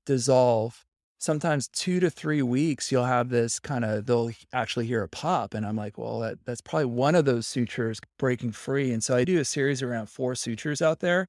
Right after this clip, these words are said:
just because I feel like it needs a little bit of support. So at around ten days, they'll feel a little bit more discomfort, inflammation, things like that. I'm a big proponent of anti-inflammatories. I don't use a huge amount of liposomal bupivacaine, but I always inject in that area with,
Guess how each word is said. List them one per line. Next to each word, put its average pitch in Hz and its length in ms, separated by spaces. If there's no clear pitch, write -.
just 139 320
because 123 640
I 117 100
feel 123 260
like 117 180
it 110 80
needs 117 280
a 113 60
little 117 220
bit 110 140
of 104 100
support. 123 600
So 120 300
at 143 120
around 143 280
ten 147 200
days, 135 520
they'll 123 220
feel 131 280
a - 0
little 123 300
bit 123 160
more 120 260
discomfort, 117 680
inflammation, 117 720
things 120 260
like 120 140
that. 117 360
I'm 120 120
a 113 60
big 123 240
proponent 123 480
of 110 60
anti-inflammatories. 120 1400
I 135 80
don't 160 260
use 156 640
a 127 60
huge 147 380
amount 123 400
of 113 340
liposomal 120 720
bupivacaine, 160 800
but 123 160
I 120 100
always 123 380
inject 120 400
in 123 80
that 120 160
area 113 340
with, 117 340